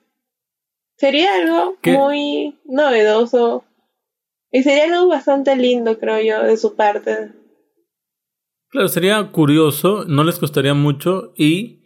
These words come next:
Speaker 2: venderían, yo creo, muchas más Switch a un público que por ahí busca eso, ¿no? O sea, que no quiere ser,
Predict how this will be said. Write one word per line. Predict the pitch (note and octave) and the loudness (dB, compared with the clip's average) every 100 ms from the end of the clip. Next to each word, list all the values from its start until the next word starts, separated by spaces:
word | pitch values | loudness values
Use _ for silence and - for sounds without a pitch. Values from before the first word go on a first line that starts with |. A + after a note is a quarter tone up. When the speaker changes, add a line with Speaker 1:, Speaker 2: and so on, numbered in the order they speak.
| _ _ _ _ - | _ _ _ _ -10
Speaker 2:
venderían, | C3 C3 B2 C3+ E3 E3 | -2 0 0 0 0 -2
yo | D#3 | -2
creo, | D3 D#3+ D#3+ D#3+ | 0 2 2 0
muchas | D#3 D3 D3+ | -4 -6 -2
más | D3+ D3+ | -2 0
Switch | D3+ D3+ D3+ - | -2 -4 -6 -4
a | C3+ | 0
un | B2+ C3+ | 2 0
público | C#3+ D3+ D3 D3 C3 | 0 0 0 -2 -2
que | B2 | -4
por | B2 A#2+ | 0 0
ahí | A#2 B2 C3+ _ _ _ _ _ | 2 -2 -8 _ _ _ _ _
busca | - C3 D#3 D#3 D#3+ | -8 0 0 2 2
eso, | E3 D3+ B2 | 2 0 -2
¿no? | B2 | -2
O | B2+ | -2
sea, | C3 A#2+ | -2 -2
que | C3 B2 | -2 -4
no | C#3 C#3 D3+ D3 | -2 -2 -2 0
quiere | E3+ E3 | 0 2
ser, | D3 D3+ E3 | 0 0 -2